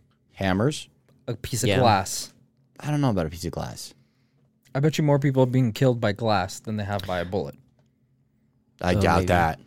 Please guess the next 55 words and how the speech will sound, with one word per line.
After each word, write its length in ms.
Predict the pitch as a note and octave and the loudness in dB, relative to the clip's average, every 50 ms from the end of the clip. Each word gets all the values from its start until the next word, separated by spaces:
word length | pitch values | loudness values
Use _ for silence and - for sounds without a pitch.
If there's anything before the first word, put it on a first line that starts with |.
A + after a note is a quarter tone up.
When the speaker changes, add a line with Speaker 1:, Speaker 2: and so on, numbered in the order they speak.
| _ _ _ _ _ | _ _ _ _ _
Speaker 3:
But 80 | - C3 | 0 0
y-, 100 | D3+ C#3+ - | 0 2 0
you 240 | D#3 C#3+ C#3+ E3 D#3+ | 0 4 4 4 6
can, 240 | - F3+ D#3+ D3 C#3+ | 8 6 6 8 8
you 100 | C#3+ C#3 | 8 8
can 140 | D3 C3+ | 8 8
say 140 | - - D3 | 8 8 8
Speaker 1:
I 80 | C#3 B2 | 8 8
Speaker 3:
that 80 | B2+ | 8
a 40 | B2 | 8
gun 100 | A#2 A#2+ A#2+ | 8 8 8
Speaker 1:
highly 220 | A#2+ A#2 A#2+ A#2 | 8 8 8 8
Speaker 3:
is, 80 | A2+ G#2 | 6 6
Speaker 1:
doubt 200 | E2 E2 D#2 - | 4 2 0 0
that. 220 | - D2 D2 C#2+ - | -2 -4 -4 -4 -4
Speaker 2:
Nope. 100 | E2 F2 | 0 0
Speaker 3:
it's 160 | A2+ G#2 - - - | 0 0 0 -2 4
easier 600 | D3 C#3+ C#3 C#3 C3+ A#2+ A2 G#2+ G2+ G2+ G2 G2 | 6 8 10 10 10 8 6 4 4 6 4 4
to 140 | F#2 - G2+ | 2 0 -4
be 460 | F#2 F#2 G#2 G2+ G2 G2 F#2+ F#2 F#2 - - | -2 0 0 0 0 0 0 -2 -4 -6 -4
more 240 | G2+ G2 G2 F#2+ | -2 0 0 0
violent 560 | F#2 F2+ F#2 G#2 G2+ G#2 G#2+ G#2 G2 F#2 F2+ C2 | 0 0 0 2 2 4 2 0 0 -2 -4 -6
with 160 | F#2 F#2+ - | -8 -8 -8
a 60 | F2+ | -8
Speaker 1:
It's 140 | - - - | -6 -4 -2
Speaker 3:
gun. 100 | G#2 G2+ | -2 -2
Speaker 1:
easier, 240 | G2 - E2+ D#2+ D2+ | 0 0 -2 -2 -4
yes. 240 | D2+ D#2 D2+ G2+ - | -4 -4 -4 0 2
Speaker 3:
But, 460 | B2 A#2 G#2 F#2 C#2 - - - - - - - _ _ _ _ | 4 4 4 2 0 -4 -8 -12 -16 -16 -20 -20 _ _ _ _
you 120 | G2+ F#2+ | -2 -2
know, 160 | F#2 F#2 F#2+ | 0 2 2
like, 280 | F#2+ F#2 F#2+ G2 G2 - - - - _ _ _ _ _ - | 2 2 0 -2 -4 -8 -14 -20 -20 _ _ _ _ _ 2
yeah, 200 | A2+ G#2 G2 F#2+ | 4 6 8 8
if 180 | F#2+ G2+ G2 | 8 6 6
you 100 | A2+ A#2 | 8 8
look 120 | A2+ A#2 G#2+ | 8 8 8
at, 80 | G2+ | 6
like, 160 | D#2 F2+ G#2 E2+ | 4 4 4 6
history, 380 | G2 A#2 A2 - - G2+ F#2+ F#2 | 6 6 6 6 4 4 6 6
what, 200 | F#2+ F#2 C#2 - | 4 4 2 2
spears 380 | - - - - G2+ G#2 G2+ G2 | -2 -2 2 4 6 6 6 4
have 120 | F#2+ - | 2 0
killed 260 | - G#2+ G#2 G2 G2 | 0 0 0 0 0
way 160 | F#2 D2+ D#2+ | -2 -2 -2
more 160 | E2+ D#2 - - | -2 -4 -6 -6
people 320 | - - G#2 - - - | -4 -4 -4 -4 -4 -6
over 160 | - - C2 - | -6 -6 -6 0
time, 100 | - A2+ | 2 2
Speaker 1:
I 20 | |
say 140 | A#2 A2+ C3+ | 4 4 4
spears 460 | A#2+ - - - C3 B2+ B2 B2 A2+ | 2 2 4 6 8 8 8 8 6
Speaker 3:
you 60 | A2+ G#2+ | 4 4
know? 40 | G2 | 4
Speaker 1:
and 60 | G2+ | 6
arrows. 640 | G#2 G#2 G2+ G2+ G2+ G2 G2 F#2+ - - - - - | 6 6 6 6 6 6 4 2 0 -4 -8 -10 -14